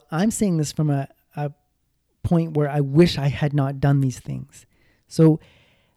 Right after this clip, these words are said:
having a car loan, if you think about paying back the car loan versus s-, savings, just say you have a five hundred dollar car payment.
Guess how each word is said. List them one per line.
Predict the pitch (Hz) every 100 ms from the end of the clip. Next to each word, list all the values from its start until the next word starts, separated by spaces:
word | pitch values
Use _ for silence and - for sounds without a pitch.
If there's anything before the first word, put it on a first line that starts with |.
| _ _
having | 131 - 214 262 254 220 - _ _
a | 165
car | - 175
loan, | 156 151
if | 156
you |
think | 262 277
about | 254 202 - _
paying | - 180 190 190
back | 180
the | -
car | - 165
loan | 165 156 160 - -
versus | 147 160 147 -
s-, | - - - -
savings, | - - 190 196 147 -
just | 233
say | -
you | 220
have | 180 139 160 _
a | 156
five | - - 160
hundred | 160 151
dollar | 147 131 - _ _
car | - 147
payment. | - 131 123